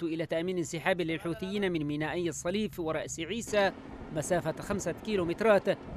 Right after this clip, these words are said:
في غضون أسبوع، على أن تحل محلها قوات مراقبة محايدة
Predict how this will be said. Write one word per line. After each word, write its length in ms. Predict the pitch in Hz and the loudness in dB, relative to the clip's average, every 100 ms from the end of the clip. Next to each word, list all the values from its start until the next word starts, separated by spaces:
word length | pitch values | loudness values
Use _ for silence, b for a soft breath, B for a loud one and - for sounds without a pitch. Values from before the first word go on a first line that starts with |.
| - | -4
في 80 | 151 | -4
غضون 460 | 127 147 175 170 180 | -2 0 0 0 -2
أسبوع، 460 | - 214 196 147 - - - - | 0 4 6 4 -2 -8 -8 -6
على 220 | 139 151 | -2 -2
أن 80 | 156 | -2
تحل 340 | 165 202 185 170 | -2 0 0 0
محلها 420 | 165 208 202 175 | 0 0 2 0
قوات 360 | 147 170 180 | 0 0 0
مراقبة 600 | 170 170 170 202 190 - | 0 0 0 0 -2 0
محايدة 600 | 196 208 220 208 185 175 | 0 0 4 4 4 4